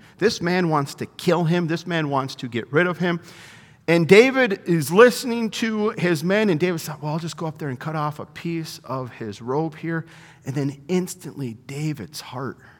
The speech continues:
conviction sets in. And he speaks about Saul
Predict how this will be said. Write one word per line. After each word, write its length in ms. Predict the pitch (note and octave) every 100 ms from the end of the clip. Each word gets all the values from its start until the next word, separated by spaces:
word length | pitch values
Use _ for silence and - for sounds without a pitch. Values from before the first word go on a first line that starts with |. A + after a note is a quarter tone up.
| _ _ _ _ _ _ -
conviction 540 | A#2 A#2+ B2+ - A2+
sets 340 | - F2+ -
in. 200 | G2 F#2 - _ _ _ _ _ _ _ -
And 100 | D3
he 60 |
speaks 440 | B2+ - C4+ - -
about 320 | A#2+ F#2 -
Saul 440 | - F#2+ D#2 -